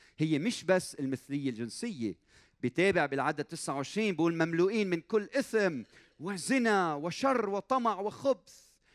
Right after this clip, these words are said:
مشحونين حسدا وقتلا وخصاما ومكرا وسوءا، نمامين، مفترين،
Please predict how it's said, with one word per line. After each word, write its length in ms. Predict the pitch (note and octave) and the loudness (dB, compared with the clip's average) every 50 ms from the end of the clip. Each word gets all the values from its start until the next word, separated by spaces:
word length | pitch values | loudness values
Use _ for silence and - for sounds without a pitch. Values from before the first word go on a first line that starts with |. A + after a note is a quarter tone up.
| _ _ - | _ _ -4
مشحونين 760 | D#3+ G3 - - - - - G3+ G3 G3 A3 B3 A#3+ A3 G#3 | -2 -2 -2 -2 -8 -4 -2 -2 0 0 0 0 0 0 0
حسدا 540 | F3 - - B3 - - A3 G3 F#3+ F#3+ F#3 | -2 -2 -4 -6 -4 -2 -2 0 0 -2 -2
وقتلا 520 | F#3 F#3+ - - B3 - - G3 G3 F#3 F#3 | -2 -4 -2 -2 -4 -4 -4 -6 -6 -4 -4
وخصاما 680 | F#3 E3+ F3+ F#3+ - - A3+ A#3 A3+ G#3+ G3 F3+ E3+ | -6 -6 -8 -12 -10 -6 -2 -2 0 0 -2 -2 -2
ومكرا 520 | E3+ E3+ F3 G#3 A3+ _ - G3 F#3 E3+ E3 | -2 -2 -2 -2 -4 _ -6 -6 -6 -4 -4
وسوءا، 460 | E3+ D#3+ - - B3 A3+ E3 D#3 C3 _ - - _ - | -6 -6 -6 -6 -6 -4 -4 -4 -6 _ -12 -20 _ 0
نمامين، 680 | E3 G3 A#3+ A#3 A3+ A3 G#3 G#3 A#3 A#3+ A#3 G#3 F#3+ | 2 2 2 4 2 2 2 2 0 -2 0 0 0
مفترين، 800 | F3+ G#3 C#4 - - - - A3 G#3 G3 A#3 A#3 A#3 A3 F#3+ - | 0 0 -2 -4 -4 -2 -2 -2 0 0 0 0 0 0 -2 -4